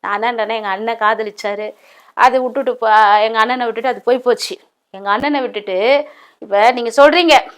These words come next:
"சீமான் விட்டுட்டார், சீமான் விட்டுட்டாருன்றீங்க." சீமானுக்கு முன் எத்தனை, சீமானுக்கு பின் எத்தனைன்றத விஜயலட்சுமி கேட்டாதான் தெரியும். கிபி, கிமுன்றா மாதிரி எங்க அண்ணனுக்கு முன்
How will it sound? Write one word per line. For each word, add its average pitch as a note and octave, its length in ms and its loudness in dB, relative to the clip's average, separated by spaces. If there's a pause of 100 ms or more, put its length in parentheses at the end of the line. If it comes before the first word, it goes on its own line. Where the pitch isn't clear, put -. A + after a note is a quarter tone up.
(400)
"சீமான் D#4+ 500 2
விட்டுட்டார், C#4+ 400 2
சீமான் D4 320 0
விட்டுட்டாருன்றீங்க." A3+ 760 -2 (640)
சீமானுக்கு F#4+ 600 4
முன் A#4+ 120 8
எத்தனை, D4+ 360 6 (120)
சீமானுக்கு E4 420 4
பின் E4+ 220 0
எத்தனைன்றத C4 720 4
விஜயலட்சுமி C#4+ 400 2
கேட்டாதான் G#3+ 420 0
தெரியும். F3+ 240 -8 (640)
கிபி, F4+ 380 2 (580)
கிமுன்றா D4+ 540 6
மாதிரி F#3 340 -2 (720)
எங்க B3+ 280 2 (100)
அண்ணனுக்கு F4 400 2
முன் C#4+ 240 -2